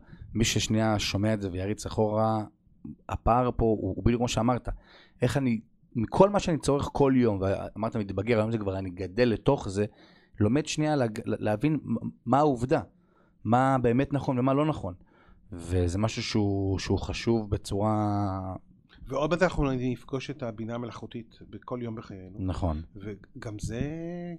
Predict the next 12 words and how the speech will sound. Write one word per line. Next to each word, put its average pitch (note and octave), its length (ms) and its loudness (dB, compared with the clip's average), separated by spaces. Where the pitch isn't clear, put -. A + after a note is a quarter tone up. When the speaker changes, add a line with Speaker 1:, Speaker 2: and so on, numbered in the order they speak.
Speaker 2:
כאילו D#3 200 -12
תורה C3+ 300 -12
מסיני. E3 340 -10
Speaker 1:
כן. A#2 160 -2
Speaker 2:
הרי A2 300 -8
גם C3 280 -4
שם G3 260 -4
אנחנו, B2+ 400 -8
צ'אט D#3+ 140 -4
ג'י B2+ 140 -6
פי C3 120 -8
טי G#2 380 -14